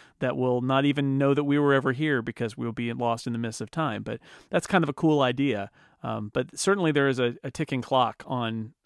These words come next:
on humanity and on the Earth and on the solar system. And, you know, so it's not just a theoretical thing of, like, "Well, what if we do this to ourselves, or what if we do that to ourselves?" It's like, if we are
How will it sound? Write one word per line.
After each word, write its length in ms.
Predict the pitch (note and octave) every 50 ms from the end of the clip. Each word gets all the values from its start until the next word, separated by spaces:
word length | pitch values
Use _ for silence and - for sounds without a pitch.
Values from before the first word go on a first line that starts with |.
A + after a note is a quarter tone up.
| _ -
on 140 | B2+ A#2+ A2
humanity 560 | B2+ B2 A#2+ A#2 A#2 A#2+ A#2 A2+ A2+ G#2+ A2
and 160 | A2+ A2+ A2+
on 180 | A2+ A#2 A2 A2+
the 100 | A#2 B2+
Earth 360 | C#3+ E3+ D#3+ - - - - - _ _ _ -
and 180 | C3 A#2+ A#2 A2
on 200 | A2+ A#2+ A2+ A2+
the 80 | A2+
solar 260 | - E3 E3 D#3+ D3
system. 460 | A2+ - B2+ - - - A2+ G2+ G2+ - - - - - _ -
And, 460 | C3 B2 A#2+ A2+ A2 A2+ A2 G#2+ - - _ _ _ _ _ -
you 80 | - A#2
know, 220 | A2 G#2+ G#2+ -
so 260 | - - - C3 B2 B2 -
it's 240 | - D3+ C3 - -
not 160 | D3+ C#3+ C3+
just 180 | - C#3+ C3 -
a 160 | C3 A#2+ B2
theoretical 540 | - - D#3+ D3+ D3 C#3+ C#3 C#3 C#3+ C#3+ B2+
thing 220 | - C#3 B2+ B2
of, 100 | A#2+ -
like, 180 | C3 A#2+ A#2 -
"Well, 160 | B2 A#2+ A#2
what 160 | A#2+ B2 A#2+
if 300 | A#2+ A#2+ A2 - - - - _ - - _ -
we 100 | B2+ B2+
do 140 | A#2+ A#2+ A2
this 200 | A#2+ B2+ A#2+ -
to 120 | - B2+ A2+
ourselves, 480 | A2 A2 - - A#2 A2 G#2+ G#2+ G2+
or 80 | A#2 A2+
what 140 | A2+ A#2 A#2
if 100 | A2 -
we 80 | A#2
do 140 | G#2+ A2 A2
that 240 | G#2+ A#2+ B2 C3+ - _ -
to 100 | B2 A#2
ourselves?" 420 | A2 G#2+ - - A2 G2 G2 D3
It's 140 | C3+ - -
like, 160 | A#2+ - -
if 140 | C3 - -
we 200 | D#3 D#3 D3+ - - - - _ _ -
are 260 | C#3+ C3+ C3 A#2+ A#2